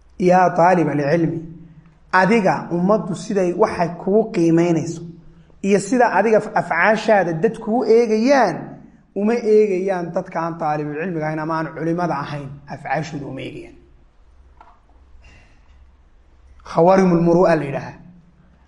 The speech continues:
Culimadu waxay, khawaarimul muru'a takhtalifu bi ikhtilaafi al-buldaan. Khawaarimul muru'a waxay ku kala duwan tahay caadaadka dadka, ayay ku kala duwan tahay. Oo wax beled laga yaabo dee inuu ceeb ka yahay,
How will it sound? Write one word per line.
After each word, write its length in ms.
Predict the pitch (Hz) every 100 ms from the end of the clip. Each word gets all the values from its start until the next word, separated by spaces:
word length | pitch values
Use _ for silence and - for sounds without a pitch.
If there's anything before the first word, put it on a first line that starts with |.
| -
Culimadu 260 | 202 254
waxay, 220 | 226 185 -
khawaarimul 640 | 180 196 233 220 190 180
muru'a 460 | 175 180 208 - 185 185 - - - - _ -
takhtalifu 640 | 160 - - 214 214 214
bi 120 | 165
ikhtilaafi 520 | 160 - 185 190 -
al-buldaan. 500 | 170 151 160 160 160 135 - - - - - _ _ _ _ _ _ - -
Khawaarimul 640 | - 156 185 214 196 175
muru'a 440 | 165 170 208 185 156 - - _ _ _ -
waxay 280 | 196 - 185
ku 140 | 269
kala 200 | - 190
duwan 300 | 170 180 226
tahay 180 | 220 214
caadaadka 580 | 185 254 - 190 180 165
dadka, 300 | 135 156 - - _ _ _ - -
ayay 160 | 156 147
ku 80 |
kala 160 | 143 147
duwan 200 | 143 127
tahay. 140 | 117 - - - _ _ _
Oo 120 | 220 254
wax 140 | 254
beled 320 | 208 220 269
laga 200 | 202 214
yaabo 340 | 233 185 175 196 - 196 - - - - _ -
dee 100 | 202
inuu 120 | 214 180
ceeb 160 | 220 208
ka 80 | 214
yahay, 220 | 185 147